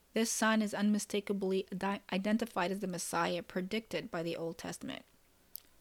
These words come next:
Her path was forged. It was clear in her mind.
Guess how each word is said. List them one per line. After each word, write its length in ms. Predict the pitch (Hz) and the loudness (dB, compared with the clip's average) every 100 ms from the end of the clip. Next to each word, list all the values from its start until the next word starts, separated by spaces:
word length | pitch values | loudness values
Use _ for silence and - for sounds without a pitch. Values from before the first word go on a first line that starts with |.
| _ | _
Her 240 | - 214 240 | -2 2 2
path 540 | - - 185 196 - | 0 2 4 4 0
was 180 | 196 160 | -6 -6
forged. 800 | - - 135 104 87 - - - | -6 -2 -2 -2 -6 -14 -20 -6
It 80 | 190 | 0
was 160 | 208 - | 0 0
clear 360 | - 226 247 | -2 6 10
in 100 | 240 | 10
her 80 | 202 | 8
mind. 500 | 202 196 214 185 226 | 4 2 2 -2 -8